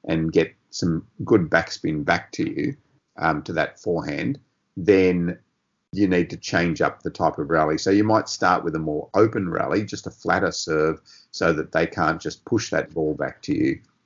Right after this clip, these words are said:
um, especially if they just stay close to the table. So, so that might be a, you know, a couple of simple, um, ways to just start to mix things up a little bit, so that they haven't got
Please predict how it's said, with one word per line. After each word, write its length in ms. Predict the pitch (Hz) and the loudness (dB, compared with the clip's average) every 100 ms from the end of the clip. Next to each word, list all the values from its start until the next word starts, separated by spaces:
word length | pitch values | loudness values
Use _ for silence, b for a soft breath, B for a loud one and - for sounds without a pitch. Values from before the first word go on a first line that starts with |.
| - | -10
um, 420 | - 76 71 69 - _ _ | 2 4 4 0 -10 _ _
especially 520 | 80 - - 98 90 | -6 -6 2 2 2
if 80 | 80 | 0
they 120 | - | 0
just 200 | 76 - | -2 -4
stay 200 | - 73 | -4 -2
close 320 | 71 - 73 - | -2 0 -2 -2
to 80 | 76 | -8
the 100 | 76 | -6
table. 360 | 73 71 71 - b b b _ | -2 -2 -4 -12 b b b _
So, 380 | - 101 95 95 | 0 4 4 4
so 160 | 110 | 0
that 240 | 95 117 110 | 4 4 4
might 260 | 90 78 | -2 -2
be 260 | - 87 80 | -4 -4 -4
a, 80 | 76 78 - | -4 -6 -6
you 100 | 95 | -4
know, 80 | 80 | -2
a 40 | |
couple 280 | 78 131 110 | 0 -2 -2
of 120 | 87 | -4
simple, 680 | - - 139 135 104 90 - - _ _ _ | -4 -2 -2 0 0 0 -2 -12 _ _ _
um, 420 | 78 76 76 69 - _ - | -4 -2 -2 -6 -12 _ -8
ways 460 | 85 87 85 80 | 0 4 4 2
to 120 | - 73 | -4 -8
just 240 | 80 - | -6 -6
start 300 | - 76 - | -4 -6 -4
to 60 | 78 | -8
mix 300 | 76 - - | -8 -8 -8
things 260 | 80 76 | -6 0
up 180 | 110 113 | 0 0
a 40 | |
little 220 | - 76 67 | -2 -2 -2
bit, 200 | 80 - b b | -2 -4 b b
so 220 | - 90 | -2 0
that 180 | 78 - | 0 0
they 120 | 80 | -2
haven't 280 | 73 85 78 | -2 -4 -4
got 220 | 78 - | -6 -6